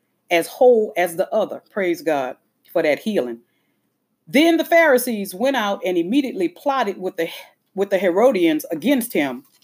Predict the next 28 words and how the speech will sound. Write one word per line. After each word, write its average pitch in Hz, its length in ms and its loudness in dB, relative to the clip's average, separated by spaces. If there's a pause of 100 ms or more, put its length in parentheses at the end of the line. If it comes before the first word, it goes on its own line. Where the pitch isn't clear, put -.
(140)
how 208 160 0
they 208 180 0
might 190 240 0
destroy 180 460 -4
him." 151 280 -2
The 139 100 -4
traditional 139 720 -6 (400)
King 151 280 0
James 180 460 -4
said, 143 260 -2
"How 151 160 -4
they 147 120 -6
might 135 280 -4
kill 175 300 -4
him." 120 340 -8 (540)
Um, 131 480 -10
they 220 200 2
were 196 220 0
angry 180 420 -2
at 151 180 -6
Jesus 170 420 -6
for 131 200 -10
healing 185 520 -2
someone 135 540 -6 (1040)
on 165 200 0
the 160 80 -6
Sabbath 120 440 -8
day. - 260 -18